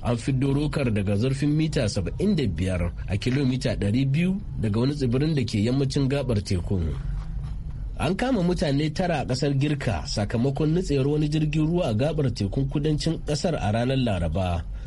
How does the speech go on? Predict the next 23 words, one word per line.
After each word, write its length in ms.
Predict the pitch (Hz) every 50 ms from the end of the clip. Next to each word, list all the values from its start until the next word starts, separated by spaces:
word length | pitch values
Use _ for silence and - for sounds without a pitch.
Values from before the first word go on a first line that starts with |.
| - - - -
wanda 260 | 90 127 135 123 120
ya 120 | 120 123
sanadin 500 | 120 - 160 151 143 120 131 135 147 151
mutuwar 320 | 156 156 - - 170 131 117
mutane 400 | 143 147 - 143 113 120 143 143
saba'in 400 | - 120 90 82 - 117 123 123
da 60 | 110 -
takwas. 760 | - 107 85 - 90 78 - - - - - - - - - - - - - - -
Waɗanda 360 | - 113 117 123 117 110 110 117
ake 200 | 131 135 - 131 113
zargin 420 | 101 104 98 101 127 143 123 101
dai 300 | 85 85 78 80 80 82 - - - - - -
ana 240 | 143 135 139 131 120
tsare 240 | 110 107 110 123 123
da 80 | 113 107
su 160 | - - 143
ne 160 | 147 139 117 104
bisa 240 | 110 135 135 147 131
zargin 360 | 107 110 101 101 98 113 113 123
yin 160 | 165 165 123
fasa 220 | - 120 104 113 104
ƙorin 320 | - 90 101 110 127 147
mutane 560 | 165 180 170 - 107 85 82 78 80 76 78